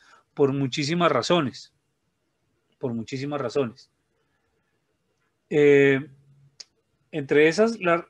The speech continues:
la retroalimentación directa de los usuarios. Entonces, los mismos investigadores dicen, "Oiga, esta revista está cobrando, esto no está bien",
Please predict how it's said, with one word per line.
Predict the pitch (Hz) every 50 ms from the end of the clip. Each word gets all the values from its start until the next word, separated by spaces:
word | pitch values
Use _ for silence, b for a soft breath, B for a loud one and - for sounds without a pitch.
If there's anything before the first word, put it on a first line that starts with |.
| _ _ -
la | 185 156 156 147
retroalimentación | 147 143 139 151 143 143 139 143 135 135 135 120 135 135 135
directa | 143 156 160 147 - 175
de | 170 165
los | 165 160 143
usuarios. | 147 131 - 151 135 117 98 - - - - -
Entonces, | - _ - 143 131 123 120 143 147 147 143 - - - _ _ _ _ _ _
los | - 151 143 131 135
mismos | 151 170 185 196 202 208 220 226 208 - - - _ -
investigadores | 180 175 170 165 156 - 147 139 131 139 156 165 165
dicen, | 180 175 190 190 180
"Oiga, | 175 165 156
esta | 143 127 - 160
revista | 165 180 175 143 139 139 135 - 170
está | 160 - - 165
cobrando, | - 180 170 165 170 165 156 139 120 113 - _ _ _ _ _ _ _ _ _ _ _ _ -
esto | 139 127 - - 151
no | 151 151 151 151 151
está | 147 139 - 156 143 143
bien", | 143 147 147 131 107 98 _